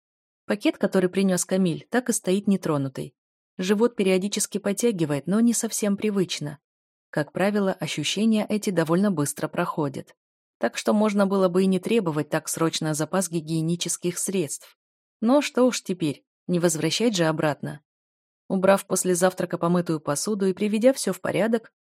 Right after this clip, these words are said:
выхожу в коридор и торможу, испуганно глядя на Камиля, потому что он стоит одетый, а в руках у него ружьё, то самое. «Вы куда?» — тихо спрашиваю. «А что, тоже хочешь прогуляться?» —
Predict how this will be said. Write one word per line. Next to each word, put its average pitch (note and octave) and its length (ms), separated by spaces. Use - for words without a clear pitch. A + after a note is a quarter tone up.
выхожу A3 340
в C4+ 60
коридор G#3 440
и A3 120
торможу, A#3+ 640
испуганно G#3 520
глядя F3 320
на F3+ 100
Камиля, F3+ 540
потому A3+ 300
что - 180
он A#3 160
стоит A3 320
одетый, F#3+ 600
а F3 120
в E3 60
руках E3+ 320
у F#3+ 60
него E3+ 260
ружьё, D#3+ 440
то F#3+ 140
самое. D3 540
«Вы A3+ 160
куда?» — G#3+ 420
тихо - 260
спрашиваю. D3 680
«А F3 120
что, C#3 420
тоже F#3+ 240
хочешь G3 340
прогуляться?» — G#3+ 680